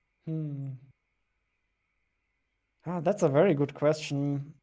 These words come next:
Mm, I mean, it depends, always depends on what games are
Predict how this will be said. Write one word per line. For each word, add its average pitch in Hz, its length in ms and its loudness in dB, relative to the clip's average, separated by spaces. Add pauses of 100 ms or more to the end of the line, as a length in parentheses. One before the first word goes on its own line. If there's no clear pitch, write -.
(260)
Mm, 151 560 -4 (1040)
I 147 60 0
mean, 170 160 4
it 170 100 2
depends, 170 520 4
always 160 360 4
depends 151 420 -2
on 143 480 -2
what 139 300 -2
games 143 400 0
are 135 400 2